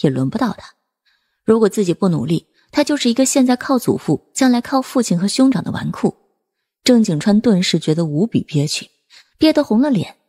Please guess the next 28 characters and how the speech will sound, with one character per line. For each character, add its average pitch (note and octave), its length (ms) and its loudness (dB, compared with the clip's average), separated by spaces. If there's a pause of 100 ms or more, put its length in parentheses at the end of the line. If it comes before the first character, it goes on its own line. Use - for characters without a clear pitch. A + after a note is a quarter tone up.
(120)
也 D#3+ 80 2
红 D#3 180 -2
了 D#3+ 100 -2
眼 E3 200 -6
睛。 F#3 240 -4 (800)
郑 D4 200 4
景 A3 160 2
熙 C4+ 160 0
甩 G3 200 0
出 G#3+ 120 -2
去 B3+ 120 -2
那 B3 120 4
几 A3+ 120 -4
张 A#3+ 240 2
纸， - 200 -4 (300)
到 C#4 220 2
底 F3 120 2
是 G#3+ 140 0
被 G3+ 100 2
柳 D#3+ 140 2
家 F#3 160 0
二 A3+ 160 0
公 C4 220 2
子 - 160 0
捡 F3 180 -2
了 - 80 -10
起 - 160 -8
来。 - 60 -12